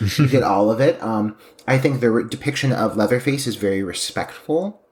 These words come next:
Speaker 2: but, um, at the
Speaker 1: Mm-hmm.
Speaker 2: same time, it's his
Speaker 1: Mm-hmm.
Speaker 2: own depiction of, of who he is, and, and, um, you know, the little missteps aside, like the over explanation, and,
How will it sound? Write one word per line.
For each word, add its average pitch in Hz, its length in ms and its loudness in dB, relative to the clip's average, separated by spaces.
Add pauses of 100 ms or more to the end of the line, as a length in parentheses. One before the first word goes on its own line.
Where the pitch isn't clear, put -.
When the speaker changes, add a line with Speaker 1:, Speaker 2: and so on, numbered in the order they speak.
(100)
Speaker 2:
but, 120 340 0
um, 113 260 2
at - 80 -6
the 110 40 4
Speaker 1:
Mm-hmm. 135 160 4
Speaker 2:
same 135 200 4
time, 131 220 0
it's 117 120 2
his 113 100 4
Speaker 1:
Mm-hmm. 104 80 2
Speaker 2:
own 113 140 2
depiction 156 680 -2
of, 123 380 0 (420)
of 107 380 0 (380)
who 139 200 -2
he 113 420 0
is, 147 240 2
and, 120 260 2
and, 127 480 -2
um, 135 440 2 (380)
you 160 140 4
know, 139 280 4
the 135 100 2
little 180 680 2
missteps 156 460 0
aside, 143 500 2
like 135 180 0
the 131 140 -2
over 120 600 2
explanation, 107 920 -2
and, 98 240 -4